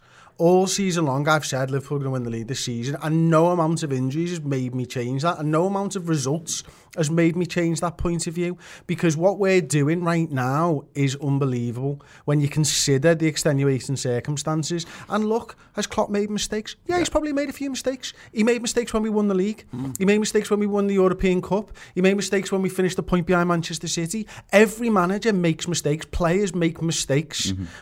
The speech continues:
Speaker 1: Players get injured. It's how you react to those things that proves if you're a good manager or not when you make those mistakes, and prove if you're a good player or not and you're p-, able to do it at the highest level when you come back and you go through that adversity and you showcase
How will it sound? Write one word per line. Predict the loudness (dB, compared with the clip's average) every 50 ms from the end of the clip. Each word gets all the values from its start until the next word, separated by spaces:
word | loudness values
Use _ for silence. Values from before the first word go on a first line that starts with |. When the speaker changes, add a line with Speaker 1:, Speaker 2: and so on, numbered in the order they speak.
| 0
Speaker 1:
Players | 4 6 8 8 8 8 6
get | 6 6 6
injured. | 6 6 4 2 2 2 2 2 0 0 -4 -14 -14 -10
It's | -4 0 2
how | 2 2
you | 2 0 0
react | 0 2 2 0 0 -2 -6 -6
to | -4 -2
those | 0 0 0 -2 -4 -4
things | -6 -4 -4 -4 -4
that | -4 -6
proves | -4 0 0 2 2 2 0
if | -2 -4 -2
you're | -2 -2
a |
good | -2 0 -2 -2 0 0
manager | 0 0 0 -2 -4 -4 -2 0
or | 0 0
not | 0 0 0 0
when | 0 0
you | 2 2
make | 0 0 -2 -2 -4 -4
those | -4 -4 -4 -4
mistakes, | -6 -6 -6 -4 -4 -6 -6 -6 -10 -12 -12 -14 -18 -12 -8
and | -6 -4 0
prove | 2 2 2 2
if | 0 -2 -2
you're | -2 -2
a | -2
good | 0 -2 -2 -2
player | 0 0 2 2 2 2
or | 2 2
not | 2 0 0
and | 0 -2
you're | -2 -2
p-, | -4 -6 -4
able | -2 -2 0 -2 -2
to | -2 -2
do | 0
it | 0
at | 0
the | 0 0
highest | -2 0 0 0 0 -2 -2
level | -2 -2 0 0 -2 -2 -4 -10 -14 -4 0
when | 0 2
you | 2 0
come | 0 -2 0 0 2
back | 2 2 0 0 -2 -4 -4
and | -2 -2
you | 0
go | 0 2 0 0
through | 0 -2 -2 0
that | 2 2 2
adversity | 2 0 0 0 0 0 -2 -2 -2 -2
and | -2 -2
you | -2
showcase | -4 -2 -2 -2 -2 -2 -2 -2 -2 -2 -4